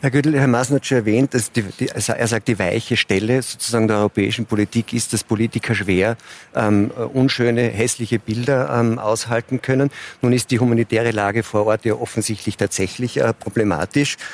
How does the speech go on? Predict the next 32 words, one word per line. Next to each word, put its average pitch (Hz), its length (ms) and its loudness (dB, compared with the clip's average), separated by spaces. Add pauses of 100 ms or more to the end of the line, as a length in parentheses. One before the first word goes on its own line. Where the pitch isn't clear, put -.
(260)
Ähm, 113 400 4
es 117 140 -2
ist 110 120 -4
von 104 200 2
Verletzten 104 420 -2
und 98 80 -2
Toten 113 280 -2
die 120 80 2
Rede, 113 240 2
ist 107 100 0
aber 95 140 -2
schwer, 98 240 0
das 104 160 -2
alles 101 280 0
irgendwie 101 280 -6
die 98 80 2
Informationen 101 580 0
zu - 120 -10
bestätigen. 104 440 0
Aber 117 140 4
dass - 160 -2
das 127 120 -2
eine 117 140 2
schwierige 113 320 2
Lage 92 320 0
ist, - 140 -2
glaube 104 160 0
ich, - 80 -6
steht 101 220 0 (440)
außer 107 320 0
Frage. 90 540 0 (340)
Und, - 280 -2